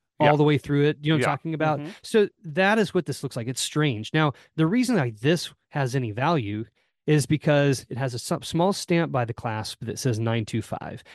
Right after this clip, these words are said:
Speaker 1: And I know that that means it's sterling silver. So it's not just a base piece of metal. It's a, it's a metal that is in, you know,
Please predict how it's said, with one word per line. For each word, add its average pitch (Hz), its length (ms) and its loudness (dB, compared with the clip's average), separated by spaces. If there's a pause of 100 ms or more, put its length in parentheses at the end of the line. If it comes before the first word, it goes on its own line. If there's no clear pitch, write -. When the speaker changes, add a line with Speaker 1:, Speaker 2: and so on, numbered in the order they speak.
Speaker 1:
And 123 100 -4
I 160 140 2
know 165 180 6
that 131 140 -2
that 123 220 2
means 113 340 -4 (100)
it's - 140 -2
sterling 123 480 2
silver. - 480 -8 (220)
So - 100 -2
it's 185 140 0
not 214 200 2
just 160 480 2
a 160 60 0
base 123 240 0
piece - 240 -4
of 117 100 -6
metal. 180 320 2 (280)
It's 151 280 0
a, 185 100 6
it's 170 200 2
a 170 60 2
metal 139 380 -2
that 135 280 0
is 127 300 -4
in, 135 340 -2 (160)
you 170 80 -2
know, 120 240 -4